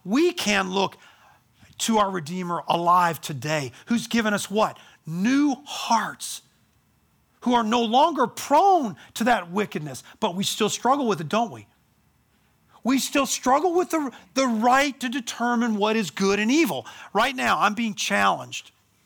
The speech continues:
with forgiving somebody. Now, do you see what's going on in my mind? I think it's bad to forgive them.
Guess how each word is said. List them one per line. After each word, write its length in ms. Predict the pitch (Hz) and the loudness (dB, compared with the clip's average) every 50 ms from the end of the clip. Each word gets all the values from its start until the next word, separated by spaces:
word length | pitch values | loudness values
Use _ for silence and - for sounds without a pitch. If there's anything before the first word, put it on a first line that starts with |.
| _ _ _ _ _ _ _ _ _ _ _ _ _ - - - - - - - - - - | _ _ _ _ _ _ _ _ _ _ _ _ _ -20 -20 -20 -20 -20 -20 -20 -20 -16 -4
with 220 | 180 202 208 196 | 0 0 0 0
forgiving 500 | - - - 208 151 202 208 190 190 160 | -2 -6 -6 -4 0 0 0 0 -2 -4
somebody. 500 | - - 156 135 120 113 107 110 - _ _ _ _ _ _ _ _ _ _ _ _ _ _ _ _ _ _ _ _ _ _ _ _ _ _ _ _ _ _ _ _ _ _ - - - - - - | -4 -4 -4 -4 -6 -8 -8 -8 -12 _ _ _ _ _ _ _ _ _ _ _ _ _ _ _ _ _ _ _ _ _ _ _ _ _ _ _ _ _ _ _ _ _ _ -20 -20 -20 -20 -10 -2
Now, 100 | 214 208 | 0 0
do 140 | 190 160 196 | 0 0 -4
you 60 | 190 | -4
see 200 | - - - 294 | -2 0 0 0
what's 200 | 330 349 339 - | 2 2 0 0
going 240 | - 277 285 269 254 | 2 2 4 4 6
on 140 | 254 254 254 | 6 6 4
in 60 | 233 | 4
my 120 | 226 214 202 | 2 2 0
mind? 360 | 190 196 196 196 220 254 240 - - - - - | 0 0 0 0 -2 -2 -6 -10 -14 -12 -2 2
I 300 | - 208 247 311 359 339 | 2 4 4 2 0 -2
think 440 | - - 262 226 214 214 208 - - - _ _ - | -4 -4 -2 -2 -2 -2 -4 -8 -18 -20 _ _ -2
it's 220 | 214 202 - - 175 160 _ _ _ - - - - _ _ _ _ _ 139 - - | -2 0 0 -2 -10 -10 _ _ _ -20 -20 -20 -20 _ _ _ _ _ -18 -4 0
bad 520 | 247 240 240 240 202 165 160 147 147 - | 2 4 4 4 2 0 -2 -4 -4 -6
to 100 | - 170 | -14 -14
forgive 380 | 151 - 185 135 - 196 185 143 | -10 -10 -10 -4 -4 -4 -4 -4
them. 180 | 143 117 110 | -6 -12 -14